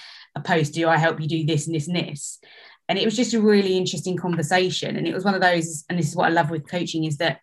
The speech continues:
I went away and I was a bit, you know, I've been thinking about it all weekend. Like, what does that mean to me? What could it mean to my business? How would that shift things? What does that mean to my client? Uh, how do I get that out there? Lots of different questions. And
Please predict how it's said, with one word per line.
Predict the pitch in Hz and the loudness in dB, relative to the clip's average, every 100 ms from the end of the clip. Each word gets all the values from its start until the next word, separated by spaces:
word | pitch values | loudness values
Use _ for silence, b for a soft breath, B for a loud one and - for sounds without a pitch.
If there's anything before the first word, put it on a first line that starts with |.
| B B B B - | B B B B 0
I | |
went | 185 180 | 4 6
away | 185 180 | 6 6
and | 170 | 6
I | |
was | 170 | 2
a | 143 | 0
bit, | - - | -6 -6
you | 190 | 2
know, | 180 | 4
I've | 160 | 4
been | 170 | 2
thinking | - 202 170 | 2 2 4
about | 175 156 | 2 2
it | 180 | 0
all | 170 | -2
weekend. | 175 165 156 147 147 | -2 -4 -6 -4 -2
Like, | 151 | -2
what | 160 | -4
does | 156 | -2
that | 165 - | -2 0
mean | 165 | -2
to | 151 170 | -2 -4
me? | 165 147 143 | -4 -4 -4
What | 151 160 | -6 -8
could | - - | -8 -6
it | |
mean | 160 160 | -4 -4
to | 151 | -4
my | |
business? | 151 151 151 143 135 - | -4 -4 -4 -6 -8 -6
How | - 160 | -4 -2
would | 156 | -2
that | 151 - | -4 -4
shift | - 151 - _ - | -4 -6 -8 _ -14
things? | - - - 151 - B B B | -12 -10 -10 -10 -12 B B B
What | 175 180 165 | -4 -2 -2
does | 165 | 0
that | 143 | 0
mean | 156 156 156 | 0 -2 -2
to | 151 | -2
my | 160 | -4
client? | 147 - 170 170 147 139 - - - - B B B _ | -4 -2 2 2 0 -4 -8 -12 -14 -14 B B B _
Uh, | 147 147 - | 2 2 2
how | 151 185 | 2 2
do | 160 | 2
I | |
get | 156 - - | 0 0 0
that | 156 | 2
out | 175 175 - | 2 0 -2
there? | 151 | -2
Lots | 180 202 | 0 -2
of | - | -6
different | 165 151 | -8 -8
questions. | 147 180 - 147 139 143 | -4 -4 -4 -2 0 0
And | 156 | -2